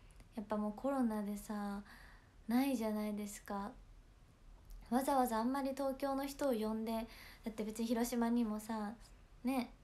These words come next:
いっぱい、広島、エスティーユーさんとかアイドルさんも他にもいっぱいいるし、芸能人の方もいっぱいいるから、もちろん。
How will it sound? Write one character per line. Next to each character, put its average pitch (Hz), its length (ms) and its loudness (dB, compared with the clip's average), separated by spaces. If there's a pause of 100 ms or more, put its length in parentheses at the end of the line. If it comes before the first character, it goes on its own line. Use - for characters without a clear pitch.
(140)
い 220 40 -6
っ 214 120 -8
ぱ 208 160 -2
い、 226 100 -6 (560)
広 220 200 -4
島、 240 120 -8
エ 208 40 -2
ス 202 80 -6
テ 233 120 -4
ィ - 40 2
ー - 20 0
ユ 220 60 -2
ー - 20 -8
さ 208 140 -2
ん 202 80 -2
と 208 80 -6
か 226 180 -8
ア 220 80 0
イ 214 60 0
ド 214 80 -4
ル 208 80 -4
さ 202 180 -6
ん 202 80 -2
も 202 160 -4 (220)
他 240 180 2
に 226 140 4
も 214 120 0
い 208 40 -2
っ 208 40 -6
ぱ 233 220 0
い 240 100 4
い 240 40 4
る 262 100 2
し、 226 480 -2 (360)
芸 226 140 0
能 220 200 0
人 208 180 -2
の 202 60 -2
方 214 240 -6
も 202 100 0
い 202 40 -2
っ 202 100 -4
ぱ 277 140 2
い 285 60 2
い - 20 0
る 294 100 -2
か 233 160 -2
ら、 226 240 0
も 208 140 -2
ち 208 160 -8
ろ 202 80 -2
ん。 208 160 -4